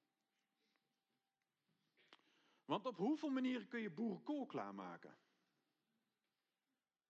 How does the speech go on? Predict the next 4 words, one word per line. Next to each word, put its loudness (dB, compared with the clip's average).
Een -6
hele 0
goeie. -2
Ja. 0